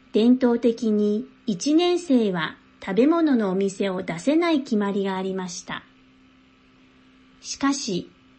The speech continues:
今年は一年生も食べ物屋を出すことができたので、焼きそばやお好み焼きや焼き鳥などを一生懸命作っていました。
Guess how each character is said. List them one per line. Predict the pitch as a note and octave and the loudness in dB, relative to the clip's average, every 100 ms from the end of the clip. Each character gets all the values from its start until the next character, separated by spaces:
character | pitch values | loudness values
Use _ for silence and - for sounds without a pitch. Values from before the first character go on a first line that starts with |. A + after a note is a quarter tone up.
| _ _ - | _ _ -10
今 | A3 | -4
年 | - B3+ - A#3+ | 2 2 4 2
は | G#3+ | 2
一 | - G3+ - C#4 | 0 -4 2 4
年 | E4+ E4 | 6 4
生 | - A#3 G#3 | 2 2 2
も | G3 - - _ _ | -2 -6 -12 _ _
食 | - G3+ | -6 2
べ | A3 | 4
物 | C#4 D4+ D#4 | 6 4 0
屋 | D4+ D4 | 2 2
を | C#4+ | 2
出 | C4+ | 0
す | - | -2
こ | - C#4 | -4 -2
と | A#3 | -2
が | G#3 | -2
で | F#3 G3+ | -2 -4
き | - | -4
た | A3+ | -4
の | G3+ F#3 | -2 -2
で、 | F3 F3+ F3+ - _ _ _ _ - | -4 -4 -8 -20 _ _ _ _ -10
焼 | A3 F3 - | -6 -6 -4
き | |
そ | C4+ | 0
ば | B3+ A#3+ | 2 2
や | A#3 G#3+ G#3 - - - | 2 0 -2 -6 -14 -10
お | |
好 | F#3+ A#3 B3 B3+ | -4 2 6 8
み | C4 | 8
焼 | B3+ A#3+ - | 6 4 -2
き | A3 | -2
や | G3+ - - | -2 -4 -8
焼 | - F3 - | -8 -8 -6
き | |
鳥 | - D#4 D#4+ | -2 0 4
な | D#4+ | 2
ど | D#4+ C4 | 2 2
を | F#3 - - | 0 -2 -6
一 | F#3+ | -8
生 | - - D#4 | -4 0 0
懸 | D4+ E4+ | 0 0
命 | F4 D#4 A3 | 2 4 2
作 | F3+ - - | 0 -8 -4
っ | C#4+ | -4
て | - C#4 | 0 2
い | A3+ | 2
ま | F#3+ | 2
し | F#3 - | -4 -8
た。 | D#3+ D3+ | -8 -10